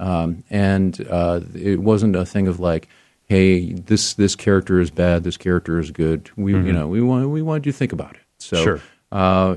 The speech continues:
Speaker 1: you know, uh, there's certain elements that I feel like, you know, maybe we could have, uh, uh, uh, you know, supported better uh,
Speaker 2: Hmm.
Speaker 1: but, uh, but, you know, you know, you always feel it about everything. So
Speaker 2: Yeah, it, it always seems like, I, I feel like the thing I've learned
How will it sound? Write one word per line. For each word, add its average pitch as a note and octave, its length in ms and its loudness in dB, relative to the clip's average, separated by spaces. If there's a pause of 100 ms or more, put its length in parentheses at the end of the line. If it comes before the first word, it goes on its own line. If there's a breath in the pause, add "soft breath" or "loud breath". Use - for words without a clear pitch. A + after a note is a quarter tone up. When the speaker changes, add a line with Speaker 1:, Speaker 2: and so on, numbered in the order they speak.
Speaker 1:
you G#2 80 -4
know, F#2+ 220 0
uh, F#2 560 -2
there's A2+ 200 -2
certain A#2+ 200 4
elements A2+ 340 4
that G#2 140 2
I F#2+ 40 2
feel G#2 200 -2
like, F#2+ 260 0
you F2+ 120 -8
know, E2+ 220 -2 (300)
maybe G2+ 220 2
we F#2+ 160 4
could G2 160 -2
have, F2+ 280 2 (120)
uh, D#2 340 0
uh, E2 280 -8 (240)
uh, - 200 -8 (460 soft breath)
you F2+ 80 4
know, E2 140 4 (1300)
supported G2+ 460 0
better F#2+ 300 0 (260)
uh, F#2 360 2
Speaker 2:
Hmm. E2 60 -6
Speaker 1:
but, F#2+ 420 0
uh, G2 300 2
but, - 140 -6
you E3+ 60 2
know, B2+ 80 4
you C#3 180 4
know, D3 120 2
you C3+ 140 2
always B2+ 200 2
feel F2+ 200 -2
it F2 80 0
about F2+ 200 -2
everything. D#2+ 340 -10 (140)
So - 320 -12 (140)
Speaker 2:
Yeah, A#2 200 2
it, C#3 200 -2
it - 240 -4
always D3+ 200 2
seems C3+ 220 0
like, A#2 220 -2 (360)
I, A2 200 -10
I C3 40 2
feel D#3 140 -4
like C#3+ 80 -6
the C#3 80 -4
thing D3 280 -2
I've B2 160 -2
learned G#2+ 500 0